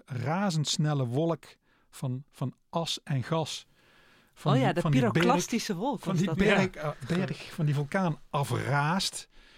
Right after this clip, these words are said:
Speaker 1: Eh, de pyroclastische wolk inderdaad. En daar vallen ook, eh, soms, eh, doden bij.
Speaker 2: Ja.
Speaker 1: Wat, wat
Speaker 3: Want dat is gloeiend hete lucht met heel veel zwavels, gassen en, eh,
Speaker 1: Vooral gloeiend heet.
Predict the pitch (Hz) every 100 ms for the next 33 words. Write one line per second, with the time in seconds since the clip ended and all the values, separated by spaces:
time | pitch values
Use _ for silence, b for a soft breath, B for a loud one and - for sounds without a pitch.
0 | b b - 135 120 - 156 139 - 151
1 | 143 - 135 143 117 156 165 180 135 120
2 | 120 131 - - - _ 135 127 135 139
3 | 139 113 127 127 147 165 - 185 151 156
4 | 131 - 131 120 113 113 107 120 113 104
5 | 110 107 196 220 175 143 127 - - -
6 | - 139 139 147 156 - 202 214 175 147
7 | 151 143 139 156 202 - 151 143 147 147
8 | 131 - 143 160 160 156 143 - - 175
9 | 165 - 165 160 151 147 147 143 143 139
10 | 139 135 139 135 147 139 135 120 107 -